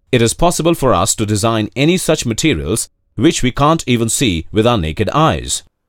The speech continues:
This seems unrealistic, but today with the advancement in technology, it is possible to design materials having a dimension less than hundred nanometers.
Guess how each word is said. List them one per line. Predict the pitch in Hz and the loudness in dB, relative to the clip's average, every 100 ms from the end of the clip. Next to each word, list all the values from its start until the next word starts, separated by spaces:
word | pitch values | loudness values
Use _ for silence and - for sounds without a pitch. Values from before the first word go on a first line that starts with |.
| _ _ _ _ - | _ _ _ _ -4
This | 113 208 | 0 2
seems | - 151 156 147 - | 2 2 2 0 0
unrealistic, | 113 113 147 110 - - - _ _ | 0 2 2 2 -2 -6 -14 _ _
but | 107 - | -4 -4
today | 92 123 156 | 0 2 2
with | 139 | 2
the | 107 | -2
advancement | 85 107 139 - 147 151 | 0 0 0 0 -2 -2
in | 117 | -2
technology, | 101 - 147 113 76 76 73 _ | -4 -2 0 0 -2 -6 -8 _
it | - 131 | 0 0
is | - | 0
possible | 170 185 180 185 | -2 0 0 0
to | 160 | 0
design | 135 113 110 110 | 0 2 0 0
materials | 104 - 156 69 71 131 - _ _ _ _ _ _ _ _ _ _ _ _ _ _ _ _ _ _ _ _ _ - | -2 -2 -2 -2 -4 -4 -6 _ _ _ _ _ _ _ _ _ _ _ _ _ _ _ _ _ _ _ _ _ -6
having | 147 147 160 | -2 2 2
a | 113 | 0
dimension | 98 92 104 170 - 82 76 - - | 0 0 0 0 -2 -4 -6 -10 -4
less | 101 165 113 | 2 2 2
than | 95 78 80 - | -2 -2 -4 0
hundred | 139 143 151 | 0 2 0
nanometers. | 101 90 104 104 80 - 57 - | -2 -2 -2 -2 -4 -8 -10 -10